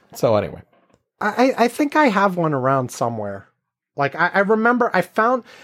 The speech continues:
Speaker 2: you know, I found some floppies in my garage that I was like, "Hey, it would be interesting to, like,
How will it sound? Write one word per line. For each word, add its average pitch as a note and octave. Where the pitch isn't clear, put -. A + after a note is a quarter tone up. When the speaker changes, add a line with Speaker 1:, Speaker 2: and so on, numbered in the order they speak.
Speaker 2:
you F3+
know, G#3
I G3
found C#4
some A3+
floppies F3
in D#3+
my D3+
garage A#2+
that D3+
I D#3
was D#3+
like, E3
"Hey, G3
it E3+
would F3+
be G3
interesting F#3
to, D3+
like, C3